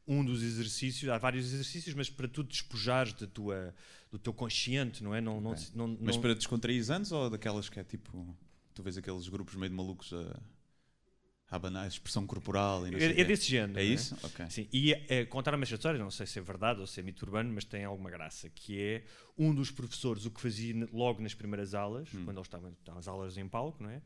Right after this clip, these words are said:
Speaker 1: Sentava-se numa cadeira e começava-se a masturbar.
Speaker 2: Ok.
Speaker 1: Até
Speaker 2: É a escola
Speaker 1: a-,
Speaker 2: Louis
Speaker 1: a-,
Speaker 2: C K, não é?
Speaker 1: até
Speaker 2: Ok.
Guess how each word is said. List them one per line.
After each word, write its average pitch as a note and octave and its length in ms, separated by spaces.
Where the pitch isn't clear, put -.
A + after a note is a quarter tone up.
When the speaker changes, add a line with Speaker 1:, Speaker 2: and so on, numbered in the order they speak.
Speaker 1:
Sentava-se B2+ 600
numa A#2+ 140
cadeira B2+ 520
e A#2+ 80
começava-se C3 500
a C3 40
masturbar. B2 500
Speaker 2:
Ok. D#2+ 360
Speaker 1:
Até C#3 640
Speaker 2:
É G#2 40
a - 20
escola A2 300
Speaker 1:
a-, G#2 40
Speaker 2:
Louis G#2+ 240
Speaker 1:
a-, - 40
Speaker 2:
C G2+ 120
K, D#2+ 220
não E2 80
é? - 20
Speaker 1:
até E2+ 140
Speaker 2:
Ok. E2+ 220